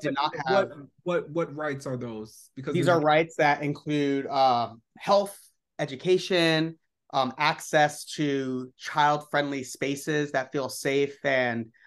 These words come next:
Speaker 1: allow them to participate in recreational activities.
Speaker 2: Gotcha.
Speaker 1: And the U S, um, didn't have those. And so we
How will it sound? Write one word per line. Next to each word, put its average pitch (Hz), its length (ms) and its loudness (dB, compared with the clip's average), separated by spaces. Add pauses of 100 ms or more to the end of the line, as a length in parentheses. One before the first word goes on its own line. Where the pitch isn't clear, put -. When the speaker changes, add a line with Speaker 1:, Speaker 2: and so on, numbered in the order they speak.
(120)
Speaker 1:
allow 143 260 2
them 139 180 -2
to 143 100 -10
participate 143 640 -6
in 131 80 -6
recreational 139 640 -2
activities. 131 760 -6 (280)
Speaker 2:
Gotcha. 127 280 -10 (340)
Speaker 1:
And 151 540 0
the 156 120 2
U 196 260 0
S, - 540 2
um, 127 300 -2
didn't 147 220 -4
have 135 280 -2
those. 208 500 -2 (480)
And 165 160 0
so 147 640 4
we 170 440 2